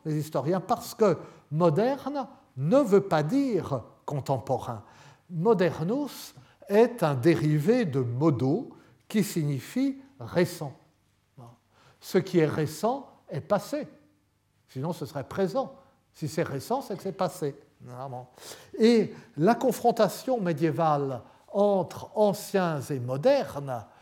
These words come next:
n'est pas la, une confrontation entre le passé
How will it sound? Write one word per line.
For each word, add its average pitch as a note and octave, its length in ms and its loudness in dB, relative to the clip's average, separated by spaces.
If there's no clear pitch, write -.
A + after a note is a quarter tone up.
n'est F#3+ 240 6
pas G#3+ 720 0
la, F#3+ 240 0
une D#3 160 -4
confrontation F3+ 1040 2
entre F3+ 640 4
le D3+ 300 2
passé E3 760 2